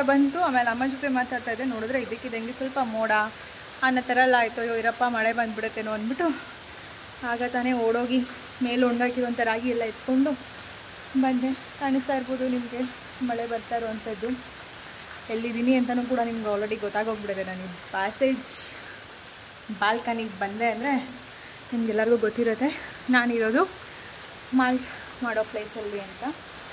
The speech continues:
ನಂಗೆ ಮಳೆ ಬರ್ತಾ ಇದೆ ಮಾತ್ರ. ಫುಲ್. ಓಕೆ, ಈಗ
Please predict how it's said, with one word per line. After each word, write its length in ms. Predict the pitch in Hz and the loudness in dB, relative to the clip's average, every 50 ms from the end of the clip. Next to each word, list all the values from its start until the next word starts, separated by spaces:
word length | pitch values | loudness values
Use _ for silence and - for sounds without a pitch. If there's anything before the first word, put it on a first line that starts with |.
| - - - - - - - - - - - - - 220 226 220 214 208 233 | -12 -12 -12 -12 -12 -12 -12 -12 -12 -12 -10 -10 -10 -8 -8 -6 -6 -2 0
ನಂಗೆ 180 | 262 269 269 254 | 2 4 4 4
ಮಳೆ 160 | - 233 233 | 4 2 0
ಬರ್ತಾ 280 | 240 233 220 - 233 | 0 -2 -2 0 0
ಇದೆ 120 | 220 226 220 | 2 2 0
ಮಾತ್ರ. 220 | 214 202 - 214 226 - - - - - - - - - - - - - - - - - - - - - - - - - - - - - - - - - - - - - - - - | 0 -2 -2 -4 -4 -6 -6 -8 -8 -8 -8 -8 -8 -8 -8 -8 -8 -8 -8 -8 -8 -8 -8 -8 -8 -8 -8 -8 -8 -8 -8 -8 -8 -8 -8 -8 -8 -8 -8 -8 -8 -8 -8 -4 -2
ಫುಲ್. 160 | 240 233 220 - - - - - - - - - - - - - - - - - - - - - - - - - - - 277 277 277 277 269 | 0 0 0 -2 -4 -8 -8 -8 -8 -8 -8 -8 -8 -8 -8 -8 -8 -8 -8 -8 -6 -6 -6 -6 -6 -8 -8 -8 -4 2 4 6 8 8 8
ಓಕೆ, 520 | 269 - - 294 320 311 - - - - - - - - - - - - - - - - - - - - 294 | 6 6 4 4 4 4 4 0 -6 -10 -10 -10 -10 -10 -10 -10 -10 -10 -10 -10 -10 -10 -10 -6 0 4 6
ಈಗ 180 | 277 262 240 | 6 8 10